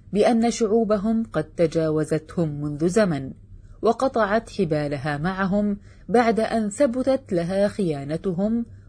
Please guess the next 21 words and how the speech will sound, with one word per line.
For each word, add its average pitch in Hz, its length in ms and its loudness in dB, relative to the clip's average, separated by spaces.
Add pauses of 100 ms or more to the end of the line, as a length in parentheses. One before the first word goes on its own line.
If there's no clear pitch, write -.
وتآمرهم 220 1080 2
مع 170 380 -2
أعداء 156 420 -2
الله 151 440 -2 (360)
على 247 260 2
الإسلام 147 640 -4
وأهله، 151 480 -4 (640)
ورأت 262 580 4
بأم 175 380 -2
عينها 190 680 -2 (300)
كيف 247 280 6
وقفت 254 540 0 (100)
هذه 147 420 -4
الأنظمة 180 720 -2
في 160 220 -4
صف - 340 -6
يهود 185 520 0 (440)
ومدته 175 720 2
بكل 202 500 0
ما 147 180 -4
يلزمه، 139 560 0